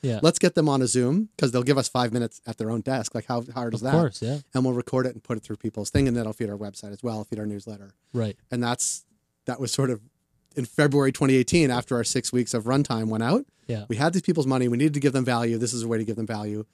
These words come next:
Speaker 2: Then we said, "Okay, we also need to have events because we owe people real dollars."
Speaker 1: Mm-hmm.
Speaker 2: The only way to really provide value in real dollars is to have an event. Everybody's in medical cannabis at the time 'cause legalization hadn't happened. We launched something called Medical Cannabis Week. We invented it.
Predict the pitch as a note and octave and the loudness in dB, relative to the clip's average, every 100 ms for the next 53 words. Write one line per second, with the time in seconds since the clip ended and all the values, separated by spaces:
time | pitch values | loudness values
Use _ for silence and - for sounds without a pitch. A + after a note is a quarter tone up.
0 | _ _ _ _ _ F#3+ D#3 D#3 D3+ D3 | _ _ _ _ _ 0 2 4 2 2
1 | B2+ C3 B2 B2 A#2 - A#2 G#2 G2+ B2 | 2 2 0 -2 -4 -6 -8 -6 -4 -4
2 | G#2+ - - A2 G2+ - _ B2 A2+ A2 | -4 -8 -8 -8 -8 -14 _ -4 -2 -6
3 | _ A2+ G#2 G#2 E3+ A#2 F#2 G2 C#3 F#3+ | _ -8 -4 2 2 2 -4 -4 -4 -4
4 | - C3 A2+ E3 C3+ B2 A2+ - _ _ | -6 -4 -2 0 2 0 -2 -6 _ _
5 | A#2+ A2 G#2 G2 _ A2+ A2 G#2+ G#2 C3 | -6 -6 -6 -12 _ -8 -6 -6 -4 0
6 | G3 A2+ G#2+ - G#2 G2 B2 G3 D#3 A#2 | 0 0 -4 -6 -12 -6 0 0 0 -2
7 | A2+ G#2+ A2 A2 G#2+ - D3 C#3+ C#3 - | -2 -4 -4 -4 -8 -4 -4 -4 -10 -8
8 | C3+ B2+ A2+ A2+ A2 G#2+ G#2+ A2 G#2 C3+ | -6 -6 -8 -10 -10 -8 -10 -10 -10 -8
9 | D3 D3 C#3 - _ _ _ _ _ _ | -4 -6 -6 -18 _ _ _ _ _ _
10 | - _ _ - A2 A2 - A2 A2 A2 | -16 _ _ -8 -4 -4 -4 -6 -6 -6
11 | A2 A2 - C#3+ C3 - B2 - G#2+ C3+ | -6 -8 -2 -2 0 0 -2 -2 0 0
12 | C3 C#3+ C3 | 0 -2 -2